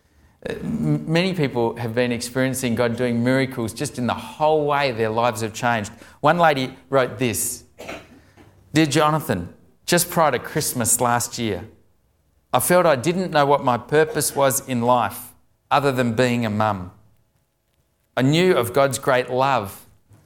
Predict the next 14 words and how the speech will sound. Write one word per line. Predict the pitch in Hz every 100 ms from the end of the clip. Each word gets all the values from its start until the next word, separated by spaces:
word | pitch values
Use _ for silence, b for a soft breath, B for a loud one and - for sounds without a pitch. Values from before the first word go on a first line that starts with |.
| b b -
but | 131
I'd | 131 127
let | 170 - -
my | 139 135
circumstances | 127 - 151 156 135 120 139 131 127 120 117
around | 123 120 131 135
me | 123 107
consume | - 120 113 113 143 143 139 139 B B -
my | 113
whole | 113 135 135 117
life. | 107 95 90 - - _ _ _ _ _ _ _ _ _ -
I | 127
had | 135
not | 156 170 - -